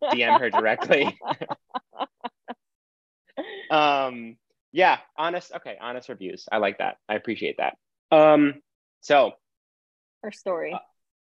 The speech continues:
Speaker 1: uh, we gotta start somewhere, because episode one was about,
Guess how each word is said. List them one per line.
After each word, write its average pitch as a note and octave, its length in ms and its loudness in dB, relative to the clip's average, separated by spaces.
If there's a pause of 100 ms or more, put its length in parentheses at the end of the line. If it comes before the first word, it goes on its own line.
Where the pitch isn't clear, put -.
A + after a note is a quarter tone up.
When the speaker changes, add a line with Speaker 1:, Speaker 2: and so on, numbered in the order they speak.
(160)
Speaker 1:
uh, B2+ 180 -12
we D#3+ 120 4
gotta F#3 260 6
start D3 440 2
somewhere, G2+ 680 -8 (520)
because A#2 500 -10
episode C#3 400 0
one A#2+ 240 0
was A2 160 -2
about, G#2 400 2